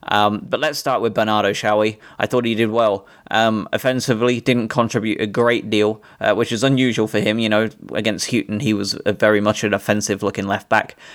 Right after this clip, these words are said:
Uh, but I thought he shored up that left-hand side, where we were being ripped apart by Willian and Re-, Reece James together. Um, he came in, committed one tackle, four clearances, um, and for the most part, kept Willian in his pocket, uh, upon coming on. So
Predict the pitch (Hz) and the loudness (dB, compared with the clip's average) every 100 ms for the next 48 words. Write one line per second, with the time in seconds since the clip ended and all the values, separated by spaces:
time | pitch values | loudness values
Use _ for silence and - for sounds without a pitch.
0 | - - 113 110 127 120 151 143 139 - | -8 -2 0 0 0 0 0 0 0 2
1 | 139 135 - 120 113 110 131 104 - 98 | 2 2 0 0 0 0 0 -2 0 2
2 | 92 - 101 104 104 104 110 104 104 - | 0 0 -2 0 2 2 2 0 0 -2
3 | - - 110 104 - 95 101 98 98 95 | -4 -4 0 0 2 0 2 2 2 2
4 | 95 98 101 104 101 - - 101 101 - | 0 -4 -6 -4 -4 -4 -2 0 -2 -4
5 | 101 101 101 101 - - - - - 107 | -2 2 2 0 -2 -20 -20 -4 0 2
6 | 107 104 98 117 107 120 113 110 110 107 | 2 0 -2 -2 0 2 2 2 0 0
7 | 110 104 101 104 107 127 110 - 107 - | 2 2 2 0 0 2 0 2 -2 2
8 | 104 - 113 110 101 - 110 - - - | 0 2 2 2 0 -2 -2 -2 -6 -20
9 | - - 113 113 104 117 117 113 120 117 | -14 -2 0 2 0 0 0 2 0 0
10 | - 117 107 - - 104 117 120 107 107 | -2 0 0 0 -2 0 2 4 2 2
11 | 107 104 - 127 - 104 - - - 98 | 0 -4 0 -2 0 -6 -6 -12 0 2
12 | 101 - 113 117 107 104 101 98 95 - | 2 2 0 0 -2 0 -2 0 -2 -4
13 | - - - - - 117 110 | -12 -20 -20 -10 0 2 2